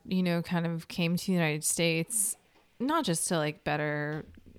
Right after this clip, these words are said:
his life, but also I think it was just to broaden his, his scope, because the place where,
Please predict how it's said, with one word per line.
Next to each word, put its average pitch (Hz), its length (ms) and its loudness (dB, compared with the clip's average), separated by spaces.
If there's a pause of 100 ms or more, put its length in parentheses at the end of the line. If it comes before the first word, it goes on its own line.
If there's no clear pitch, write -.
his 165 320 -2
life, 147 400 0
but 151 320 -2
also 160 600 2 (580)
I 196 80 2
think 190 280 -2
it - 80 -2
was 202 240 -4
just - 200 -4
to 160 80 0
broaden 147 540 0
his, - 520 -4 (140)
his 170 200 -4
scope, - 520 -2 (100)
because 151 520 -2 (560)
the - 120 -20
place 175 340 4
where, 156 520 0